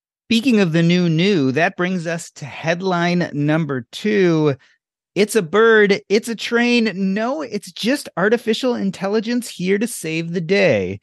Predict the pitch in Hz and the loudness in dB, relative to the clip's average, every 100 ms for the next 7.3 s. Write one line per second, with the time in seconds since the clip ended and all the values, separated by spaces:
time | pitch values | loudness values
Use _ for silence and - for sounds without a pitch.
0 | _ _ _ - 160 160 208 214 220 196 | _ _ _ -10 -4 0 2 4 2 2
1 | 180 220 202 180 - 190 156 139 156 220 | 0 0 2 0 0 0 -2 -2 -2 -2
2 | 233 254 156 - - 170 185 220 175 143 | -4 -8 -10 -16 -10 -8 -6 -6 -6 -4
3 | 170 165 160 185 170 147 165 160 202 311 | 0 2 4 4 2 0 0 2 2 0
4 | 311 254 165 190 208 175 - - 165 220 | 0 -2 0 -2 -2 -4 -6 -8 -6 -4
5 | 269 151 151 170 175 175 165 143 131 135 | -4 -2 -4 -2 -4 -4 -4 -4 -12 -8
6 | 180 208 269 262 208 - - 190 - - | -2 2 2 2 -2 -2 -2 -2 -2 -4
7 | - - | -6 -12